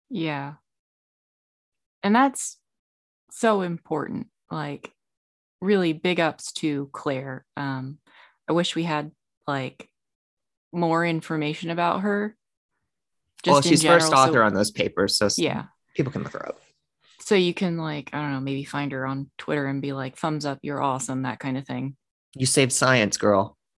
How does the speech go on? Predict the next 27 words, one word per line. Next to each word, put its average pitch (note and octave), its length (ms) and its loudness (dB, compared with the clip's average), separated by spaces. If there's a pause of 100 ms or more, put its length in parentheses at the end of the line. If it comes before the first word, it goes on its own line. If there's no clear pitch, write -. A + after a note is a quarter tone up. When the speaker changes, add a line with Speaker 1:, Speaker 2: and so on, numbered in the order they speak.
(180)
Speaker 1:
But D#3+ 400 0 (1600)
there A3 340 6
is F3+ 720 2 (480)
so A3+ 180 0
much C4+ 200 6
shame C#3 640 -2 (840)
associated D3+ 600 -2
in D3 140 -6
science C#3+ 420 -2
with D3+ 140 -8
making C#3+ 260 -6
a C#3 60 -4
mistake D#3 500 -4 (1200)
that D3+ 460 2 (120)
a E3 100 2
lot D3 280 2
of D3+ 80 -10
times D#3 380 -6 (120)
people D3 680 -4 (320)
just E3 180 -6
try D#3 140 -4
to D3 60 -4
rush - 580 -6 (340)
and D3+ 140 -4
cover D3+ 300 0
it C#3+ 60 2
up B2+ 220 -2